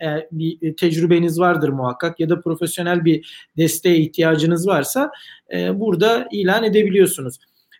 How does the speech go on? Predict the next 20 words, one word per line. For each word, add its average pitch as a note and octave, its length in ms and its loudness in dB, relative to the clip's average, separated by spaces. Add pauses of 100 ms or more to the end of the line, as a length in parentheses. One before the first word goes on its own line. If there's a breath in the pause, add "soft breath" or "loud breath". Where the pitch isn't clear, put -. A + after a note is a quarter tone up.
Ben, C#4 360 -4
e, A3 400 0
buradan, A#3 720 -2
e, F3 640 -4
şey F#3+ 200 -2
alarak, G#3 480 0 (500 soft breath)
e, E3 320 2
markalaşma, A3+ 1300 2
e, F3 340 2
tarafında, F#3 800 2 (960)
e, D3 40 -2 (240)
bazı A#3+ 340 4
hedefler, G#3+ 720 2
e, D3+ 340 0
koymalıyız D3 720 0
diye D3 200 0
bahsettin C#3 440 -4
abi C#3+ 200 -4
biraz D3 260 0
önce. D3+ 400 -2